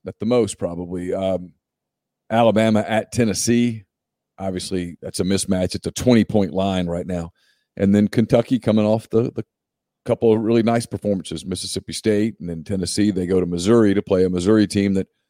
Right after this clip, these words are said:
also got a week off, uh, after some of the covid issues. Their game against Vanderbilt pushed back into December. Missouri's had a couple of weeks of feeling pretty good about itself, getting ready for,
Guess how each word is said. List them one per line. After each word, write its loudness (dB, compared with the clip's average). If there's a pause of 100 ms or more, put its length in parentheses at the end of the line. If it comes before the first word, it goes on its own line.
(240)
also 4
got 2
a 0
week 0
off, -6 (300)
uh, -6
after -8
some -4
of -4
the 0
covid 2
issues. 0
Their 0
game 2
against -6
Vanderbilt -2 (120)
pushed 0
back -2
into -2
December. 0 (520)
Missouri's 6
had 4
a -2
couple 2
of 6
weeks 2
of -4
feeling 2
pretty 4
good 6
about 2
itself, -2
getting -2
ready 0
for, -10